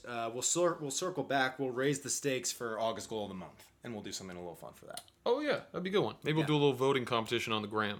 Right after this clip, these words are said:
Speaker 1: Mm.
Speaker 2: Maybe another Ask Me
Speaker 1: We
Speaker 2: Anything.
Speaker 1: do have one of those.
Speaker 2: We're doing one of those next week? Ask Me Anythings?
Speaker 1: That's a great segue. We didn't do an Ask Me Anything this week. We wanna let it stew, you know, let you guys think of some new creative things that definitely relate to soccer
Speaker 2: Yeah.
Speaker 1: and, uh, nothing else. And we'll bring it back next week. So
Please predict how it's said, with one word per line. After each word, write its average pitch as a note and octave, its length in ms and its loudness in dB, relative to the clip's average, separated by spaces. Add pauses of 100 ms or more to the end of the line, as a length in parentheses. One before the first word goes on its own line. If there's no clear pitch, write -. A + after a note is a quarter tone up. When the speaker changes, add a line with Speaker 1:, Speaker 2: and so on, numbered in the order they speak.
Speaker 1:
Mm. G3+ 360 -2
Speaker 2:
Maybe A#2 140 0
another A2+ 200 4
Ask A2 220 0
Me A2 60 0
Speaker 1:
We - 20 0
Speaker 2:
Anything. D3+ 160 2
Speaker 1:
do D3+ 60 4
have D3 180 2
one G2+ 100 -8
of F2+ 80 -10
those. F2 240 -10 (160)
Speaker 2:
We're A#2+ 80 -4
doing D3+ 140 0
one D#3+ 80 2
of D#3+ 40 2
those D#3 140 2
next D#3+ 160 -2
week? E3 200 -2 (1080)
Ask B2 140 2
Me A#2+ 160 2
Anythings? C#3 300 -4 (100)
Speaker 1:
That's A#2 140 -4
a - 20 -4
great A2+ 140 0
segue. F#2 380 -4 (240)
We C#3+ 100 2
didn't F3 160 4
do F3+ 80 6
an F3+ 80 6
Ask F3 220 6
Me E3+ 80 2
Anything E3+ 280 2
this D#3 220 0
week. D3+ 260 2
We C#3 80 0
wanna D#3 220 4
let D#3+ 200 6
it D#3 100 2
stew, C#3 540 2
you C#3 120 0
know, C3+ 120 -2
let C3+ 100 -2
you C3+ 120 0
guys B2+ 200 0
think C#3+ 200 -2
of C3+ 80 -4
some B2+ 200 -6
new B2 240 -4
creative A#2 420 -4
things A2+ 400 -6
that G#2+ 160 -8
definitely A2 320 -6
relate A2 320 -4
to G#2 80 -8
soccer G2+ 580 -2
Speaker 2:
Yeah. A2 220 0 (220)
Speaker 1:
and, G2 340 -6
uh, F#2+ 360 -4 (220)
nothing A2 480 -8
else. F#2+ 380 -6
And C3+ 180 -6
we'll C3+ 80 -4
bring D#3+ 160 2
it D#3+ 60 0
back D#3 240 2
next E3+ 240 0
week. C#3+ 220 0
So G#2 420 -2